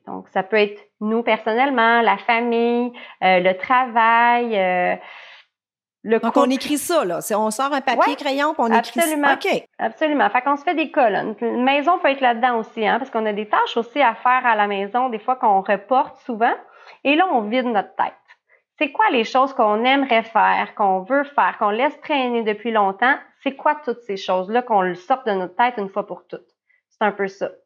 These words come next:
Speaker 2: En
Speaker 1: Fait que là, on
Speaker 2: compartiment.
Speaker 1: vide ça, absolument. Fait qu'on vide toutes nos colonnes, puis après ça, on vide plutôt. On vide notre tête
Speaker 2: Notre tête.
Speaker 1: <laughs> en remplissant nos colonnes plutôt. Puis là,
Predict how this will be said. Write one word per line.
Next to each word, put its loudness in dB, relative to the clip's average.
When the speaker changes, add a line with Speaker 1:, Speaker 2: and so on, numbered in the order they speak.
Speaker 2:
En 0
Speaker 1:
Fait 0
que 0
là, 6
on 4
Speaker 2:
compartiment. 0
Speaker 1:
vide -2
ça, 0
absolument. 0
Fait 2
qu'on 2
vide -4
toutes -4
nos 0
colonnes, 2
puis -2
après 0
ça, 4
on 4
vide -2
plutôt. -4
On 2
vide 0
notre 2
tête 2
Speaker 2:
Notre 0
tête. 2
Speaker 1:
<laughs> 0
en 4
remplissant 0
nos -2
colonnes 2
plutôt. 0
Puis -2
là, 4